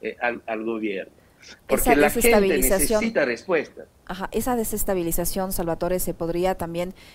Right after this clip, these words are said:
Speaker 2: eh, evidenciar, por ejemplo, en, en la Policía Nacional, que hemos visto casos y casos uno tras otro de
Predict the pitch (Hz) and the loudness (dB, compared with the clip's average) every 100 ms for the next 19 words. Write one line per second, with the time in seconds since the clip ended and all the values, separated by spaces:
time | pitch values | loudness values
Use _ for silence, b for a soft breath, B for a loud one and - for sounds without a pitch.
0 | B - 165 160 - 185 185 175 - 196 | B -4 -2 0 0 0 0 0 2 4
1 | 190 190 160 147 - 185 185 165 175 - | 4 4 -4 -4 -4 -4 -2 0 0 -2
2 | 165 156 143 - 165 156 147 139 - 165 | -6 -6 -12 -14 -10 -8 -8 -6 -4 -4
3 | 151 - 156 208 202 156 151 160 - 151 | -6 -6 -2 -2 -2 -8 -4 -2 -4 -6
4 | - 170 185 180 151 139 170 170 170 165 | -2 0 0 -4 -8 -8 -6 -6 -6 -6
5 | 175 - 156 151 170 175 170 165 B B | -8 -6 -4 -2 -2 -2 -4 -6 B B
6 | B - 170 165 160 156 151 | B -6 -2 2 2 2 0